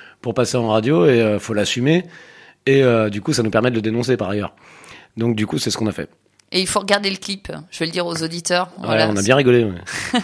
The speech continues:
Speaker 2: <laughs> Pourquoi dix ans de cavale, euh, Sohan ? C'est une façon de résumer un petit peu votre carrière ou pas ?
Speaker 1: Bah, c'est, euh, ouais, on est un peu la tête dans le guidon parce que, euh, comme aujourd'hui, euh, la musique, ça, enfin, les artistes gagnent de moins en moins de thunes alors que les, les, les gens genre Spotify, Deezer, tout ça se gaffent de plus en plus.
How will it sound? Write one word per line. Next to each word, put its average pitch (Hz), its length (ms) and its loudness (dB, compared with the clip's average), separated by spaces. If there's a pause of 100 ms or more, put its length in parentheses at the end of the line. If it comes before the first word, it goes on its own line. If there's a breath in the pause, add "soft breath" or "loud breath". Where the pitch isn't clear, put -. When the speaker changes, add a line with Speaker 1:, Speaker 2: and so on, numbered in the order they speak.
(160)
Speaker 2:
<laughs> 247 540 -2
Pourquoi 269 280 -2
dix 254 200 -4
ans 240 80 0
de 220 80 -6
cavale, 220 400 0
euh, 165 180 2
Sohan ? 196 380 0
C'est 190 200 -4
une 185 200 -8
façon 202 280 -4
de 208 60 -4
résumer 202 300 -4
un 196 100 -4
petit 196 140 -8
peu 202 80 -4
votre 190 160 -2
carrière 214 360 -2
ou 302 60 -2
pas ? 185 160 -2
Speaker 1:
Bah, 131 280 4
c'est, 135 200 -2
euh, 127 220 6
ouais, 160 120 8
on 156 80 6
est 135 40 4
un 117 80 2
peu 135 100 0
la 131 60 2
tête 131 140 -2
dans 131 80 0
le 131 40 -2
guidon 151 200 0
parce - 160 -4
que, 123 100 -2
euh, 110 640 0 (140)
comme 135 180 -2
aujourd'hui, 127 420 2
euh, 113 140 2
la 110 80 0
musique, 113 200 -2
ça, 98 440 -2
enfin, 104 240 -2
les 104 160 -2
artistes 117 320 0
gagnent 113 180 2
de 104 80 -2
moins 113 220 0
en 120 40 2
moins 120 120 2
de 110 60 0
thunes 123 220 -2
alors 101 220 0
que - 100 -6
les, 98 360 -2
les, 95 420 -4
les 92 160 -4
gens 107 180 -2
genre 92 160 -4
Spotify, 107 520 -4
Deezer, 98 340 -4
tout - 80 -12
ça 110 160 -4
se 101 140 -6
gaffent 98 180 -4
de 98 80 -6
plus 98 160 -6
en 98 60 -4
plus. 156 300 -2